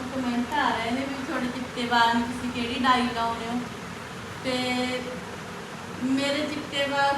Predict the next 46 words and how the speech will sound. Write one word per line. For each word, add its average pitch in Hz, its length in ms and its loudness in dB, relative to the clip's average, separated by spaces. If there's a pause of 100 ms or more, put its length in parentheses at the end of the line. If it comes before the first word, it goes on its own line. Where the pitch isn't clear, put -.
ਕਿਉਂ 277 180 0
ਨਹੀਂ, 277 180 -2 (460)
ਤੇ 269 120 2
ਇਹ 262 320 0
ਤਾਂ 311 100 0
ਮੈਨੂੰ, 247 400 0
ਮੈਨੂੰ 226 340 -4
ਵੀ 254 60 0
ਨਹੀਂ 269 140 2
ਪਤਾ 247 260 -2
ਮੇਰੇ 240 240 2
ਚਿੱਟੇ 247 280 -4
ਵਾਲ 233 220 6
ਕਿਉਂ 233 260 -2
ਨਹੀਂ 262 160 2
ਆਏ। 247 180 2
ਮੇਰੀ 233 340 0
ਧੀਆਂ 285 160 0
ਦੇ 240 120 2
ਤਾਂ 233 120 -2
ਇਹ 233 200 0
ਦੋ, 220 180 -4
ਦੋ 220 440 -4
ਚਾਰ 226 280 -2 (100)
ਚਾਰ 220 180 -2
ਵਾਲ 214 200 4
ਚਿੱਟੇ 220 380 -4
ਆ 208 180 4
ਗਏ। 214 140 -2 (1040)
ਤੇ 277 280 4
ਪਰ 285 240 8
ਬਚਪਨ 269 500 4
'ਚ 269 640 -2
ਜਦੋਂ 262 280 0
ਸਾਡੀ 262 240 0
ਮਾਂ 240 340 6
ਨੇ 247 200 4
ਸਾਡੇ 247 240 2
ਵਾਲ 233 420 4
ਸੰਭਾਲੇ 254 400 4
ਜਿੰਨਾ 240 280 4
ਚਿਰ, 233 340 0 (400)
ਉਨਾ 247 320 4
ਚਿਰ 247 240 0
ਮੇਰੀ 240 360 2
ਮਾਂ 233 340 0